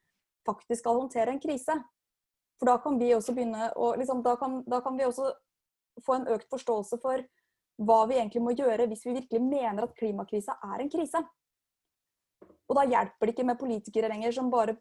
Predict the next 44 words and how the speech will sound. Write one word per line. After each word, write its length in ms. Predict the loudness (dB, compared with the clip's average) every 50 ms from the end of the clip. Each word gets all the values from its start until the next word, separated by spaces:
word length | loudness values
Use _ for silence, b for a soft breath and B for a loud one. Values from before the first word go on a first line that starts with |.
| _ -10
vaser 640 | -2 2 4 6 6 4 2 0 0 0 0 2 0
rundt 220 | -2 -4 -6 -8
og 60 | -6 -6
tenker 320 | -4 -4 -4 -4 -4 -4
at, 100 | -4 -4 -8 -18 b b b b b b _
eh, 260 | 2 4 4 4 4 2 -2
da 180 | -2 -2 -2 -2
skal 160 | -2 -2 0
man 140 | 2 2 4
bare 240 | 4 4 4 2 0
på 120 | -4 -4 -4
en 60 | -4
måte 160 | -4 -4 -6 -6
putte 220 | -8 -8 -6 -6 -4
noen 460 | -4 -2 -2 -2 -2 -2 -4 -4 -6 -10 _ _ _ _ _ _ _ -4
penger 280 | -2 -2 -2 -2 -2
i 80 | 0 0
Enova, 540 | 0 -2 -2 -2 0 4 4 4 4 2 -2 -12 _ -8 -4
eh, 220 | -2 2 4 4
og 140 | 4 4 2 0
så, 440 | 0 0 2 4 4 4 4 2 0 b b b b b b _ _ -2
ehm, 480 | 0 0 2 2 0 -2 -2 -4 -6 -8 -10 _ _ _ -4
og 100 | -2 2
så 140 | 4 4 6 6
løser 320 | 4 4 2 0 -2 -2
vi 160 | 0 2 2
klimakrisa. 760 | 2 0 -2 -4 -2 -2 -4 -4 -4 -4 -6 -4 0 0 0 0 0 -4 _ _ _ -6
Det 100 | -2 0
er 100 | 0 0
jo 40 | 0
ikke 140 | -2 -2 -2
det 180 | -2 -2 -2 -4
som 160 | -4 -6 -6 -4
er 220 | -2 -2 -2 -2
å 160 | -2 -2 -2
håndtere 340 | -2 -4 -6 -6 -6 -6 -4
en 100 | -4 -6
krise, 300 | -6 -6 -6 -6 -4 -4
og 80 | -2 0
det 140 | 0 0 0
tror 100 | 0 0 0
jeg 80 | 0 0
på 60 |
en 40 | -2